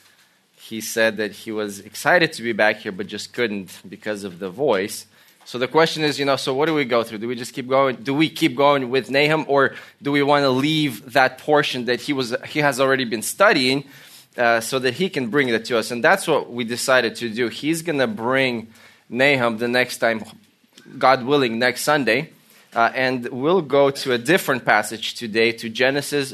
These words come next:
one and two. And, uh, we'll open that up and we'll see the introduction to God and to history, uh, in Genesis one and two. But this, the suddenness of this, uh, just me standing up here,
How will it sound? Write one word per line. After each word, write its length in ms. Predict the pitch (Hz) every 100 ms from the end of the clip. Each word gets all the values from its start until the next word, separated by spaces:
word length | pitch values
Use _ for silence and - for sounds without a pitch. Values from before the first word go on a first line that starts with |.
| -
one 320 | 123 127 135
and 160 | 143 139
two. 320 | 214 131 - _ _ _ - _ _ - _ 127
And, 200 | 123 127
uh, 140 | 127
we'll 300 | 135 147 143
open 420 | 160 175 175 156 139
that 200 | 127 139
up 300 | 160 156 127
and 160 | 120
we'll 120 | 123
see 420 | 120 - 139 143 123
the 220 | 117 123
introduction 1000 | 123 120 117 110 139 - - 120 117 - -
to 160 | 123
God 460 | 101 117 120 135 104
and 160 | 113 107
to 120 | -
history, 720 | 95 - 131 - 175 170 185 180 - - - -
uh, 80 | 113 -
in 160 | 135
Genesis 500 | 123 139 156 156 147
one 240 | 135 127 131
and 180 | 131 -
two. 300 | 196 135 90 _ _ _ _ _ -
But 160 | 147 127
this, 300 | 156 - -
the 240 | 139 147
suddenness 720 | - 147 180 208 151 131 -
of 280 | 127 117 113
this, 480 | 127 120 - - -
uh, 180 | 110 104
just 260 | 98 113 117
me 140 | 131
standing 500 | - 131 127 120 107
up 160 | 123 -
here, 320 | 107 104